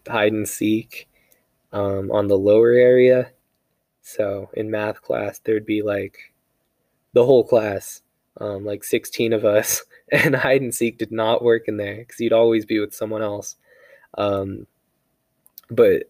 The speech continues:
there was, like, this little kinda loft area, and then under that there was this secret area, um, like, the secret room behind the stairs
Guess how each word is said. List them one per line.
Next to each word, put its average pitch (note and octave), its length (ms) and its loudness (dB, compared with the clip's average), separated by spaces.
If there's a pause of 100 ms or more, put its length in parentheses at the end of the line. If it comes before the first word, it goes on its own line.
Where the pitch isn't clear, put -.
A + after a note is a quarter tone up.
(120)
there G#2 180 0
was, G#2 140 0
like, G#2 180 2
this - 360 -4
little G#2+ 360 -2
kinda A2 180 -6
loft G#2 460 -6
area, A#2+ 540 2 (520)
and G#2+ 160 -4
then G2+ 120 -2
under G2+ 260 -2
that G2 260 -2
there G2+ 160 -2
was G#2+ 220 -6
this - 420 -6
secret - 480 -2
area, G2+ 560 -2 (920)
um, G2 240 -8
like, - 180 -10
the - 100 -16
secret - 380 -6
room G#2+ 260 -2
behind G#2 340 0
the G2+ 60 -6
stairs G2+ 680 0